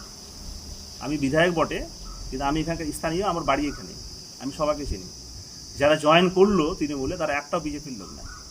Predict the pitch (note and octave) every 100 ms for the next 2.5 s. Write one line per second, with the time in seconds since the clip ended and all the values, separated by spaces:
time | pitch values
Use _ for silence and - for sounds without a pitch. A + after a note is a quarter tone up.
0 | - - - - A#2 F3+ G#3 G#3 G3+ -
1 | - A#3 A#3+ A#3+ A3+ G#3 G#3 G3 F#3+ F#3
2 | F3+ A2+ B2+ F3